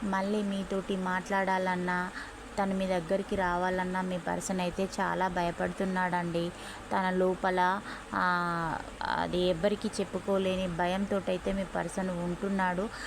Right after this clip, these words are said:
తను ఇప్పటికి కూడా థర్డ్ పార్టీ తోటి చాలా, ఆ, బ్యాడ్ సిచ్యువేషన్స్ అనేటివి మీ పర్సన్ అయితే ఫేస్ చేస్తాడు. అందువల్ల అక్కడ కలిగే బ్యాడ్ సిచ్యువేషన్, బ్యాడ్ పొజిషన్ వల్ల మీ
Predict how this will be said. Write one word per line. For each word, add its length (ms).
తను 440
ఇప్పటికి 540
కూడా 220
థర్డ్ 400
పార్టీ 300
తోటి 440
చాలా, 440
ఆ, 100
బ్యాడ్ 420
సిచ్యువేషన్స్ 720
అనేటివి 380
మీ 120
పర్సన్ 400
అయితే 200
ఫేస్ 420
చేస్తాడు. 440
అందువల్ల 840
అక్కడ 260
కలిగే 300
బ్యాడ్ 340
సిచ్యువేషన్, 680
బ్యాడ్ 220
పొజిషన్ 420
వల్ల 220
మీ 240